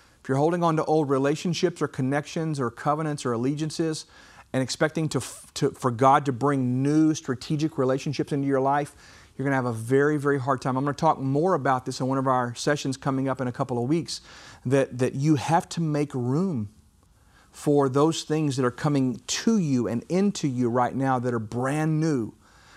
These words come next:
that are going to propel you into this greater future. The Bible in the book of Isaiah talks about forgetting those things which are behind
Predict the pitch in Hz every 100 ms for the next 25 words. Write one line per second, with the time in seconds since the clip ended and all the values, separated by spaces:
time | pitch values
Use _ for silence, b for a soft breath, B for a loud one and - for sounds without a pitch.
0 | b - 131 127 135 131 120 127 - 143
1 | 147 135 127 123 120 - 123 127 120 117
2 | 139 135 117 113 B B B B B B
3 | B _ _ _ _ _ _ _ _ _
4 | 147 143 170 202 202 185 151 - 143 139
5 | 131 139 160 156 147 135 120 139 147 127
6 | 120 - 147 151 - 127 127 131 - -
7 | 131 139 165 196 170 143 - 147 139 131
8 | - - 127 117 120 107 117 107 92 -